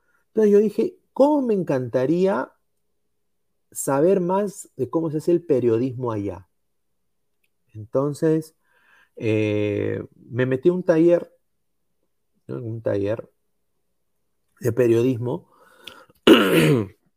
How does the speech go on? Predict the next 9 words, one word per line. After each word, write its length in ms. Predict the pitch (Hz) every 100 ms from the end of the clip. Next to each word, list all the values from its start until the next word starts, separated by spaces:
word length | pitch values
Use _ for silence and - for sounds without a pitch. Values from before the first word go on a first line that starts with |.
| _ 117
Eh, 140 | 110
pagué 300 | 110 123 135
mi, 320 | 143 139 131
mi, 180 | 120 120
mi, 300 | - 117 117
mi 140 | - 113
platita, 640 | 120 113 156 151 147 117
todo. 340 | 135 131 185 - _ - - - _ _ _ _ _ _ -
Eh, 720 | 117 110 110 107 104 101